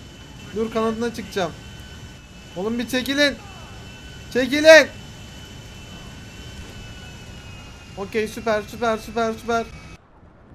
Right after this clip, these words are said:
Süper gidiyoruz, hadi, hadi, hadi, hadi. Okey. Okey, uçağa bindik.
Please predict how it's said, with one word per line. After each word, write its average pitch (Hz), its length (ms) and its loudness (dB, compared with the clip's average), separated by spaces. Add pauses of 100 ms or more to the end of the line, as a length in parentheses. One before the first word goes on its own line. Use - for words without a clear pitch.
Süper 220 360 0
gidiyoruz, 202 340 -2
hadi, 220 220 0
hadi, 247 240 0
hadi, 254 260 4
hadi. 247 340 -2 (1040)
Okey. 233 380 4 (400)
Okey, 262 240 4
uçağa 262 360 6
bindik. 240 300 0